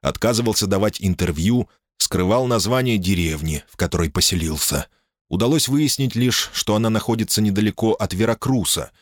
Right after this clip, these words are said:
из порта которого он отправлял свои картины в Лондон. У предыдущих владельцев бакмастерской галереи дела с Дерватом шли ни шатка, ни валка,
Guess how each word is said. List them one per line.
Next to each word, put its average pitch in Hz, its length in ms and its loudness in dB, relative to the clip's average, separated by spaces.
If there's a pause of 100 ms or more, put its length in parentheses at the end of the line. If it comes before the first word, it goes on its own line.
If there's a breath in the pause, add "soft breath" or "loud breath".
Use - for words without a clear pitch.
(120)
из - 160 0
порта 135 320 0
которого 82 480 -2
он 92 160 2
отправлял 92 500 0
свои 90 240 -2
картины 87 540 0
в 76 80 -6
Лондон. 73 580 -4 (460)
У 80 80 -2
предыдущих 90 720 0
владельцев 110 800 0
бакмастерской 92 880 0
галереи 90 600 2 (240 soft breath)
дела 127 320 2
с - 80 -4
Дерватом 120 460 0
шли 120 460 0
ни 104 160 0
шатка, 123 440 -2
ни 127 120 0
валка, 120 500 -2